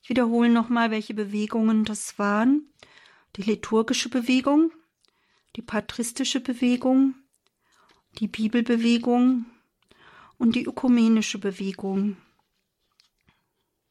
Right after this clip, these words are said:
Auf diesem Hintergrund schien es dem Papst an der Zeit, das Leben der Kirche zu erneuern.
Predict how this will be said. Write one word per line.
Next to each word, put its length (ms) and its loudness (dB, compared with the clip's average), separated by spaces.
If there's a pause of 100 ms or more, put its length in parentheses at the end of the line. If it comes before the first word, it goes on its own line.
(2250)
Auf 120 -2
diesem 360 4
Hintergrund 800 0 (1000)
schien 380 0
es 160 0
dem 180 -4
Papst 800 -8
an 160 4
der 160 0
Zeit, 580 -2 (160)
das 240 -10
Leben 460 4
der 100 -2
Kirche 500 -4
zu 180 -10
erneuern. 760 2